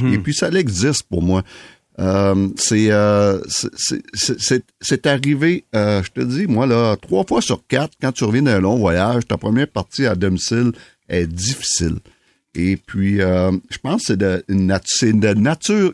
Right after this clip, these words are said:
Speaker 2: humaine de dire, « Bon, ah,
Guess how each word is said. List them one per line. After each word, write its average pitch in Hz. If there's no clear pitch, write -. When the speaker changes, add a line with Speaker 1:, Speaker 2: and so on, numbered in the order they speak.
Speaker 2:
humaine 131
de 101
dire, « 107
Bon, 117
ah, 135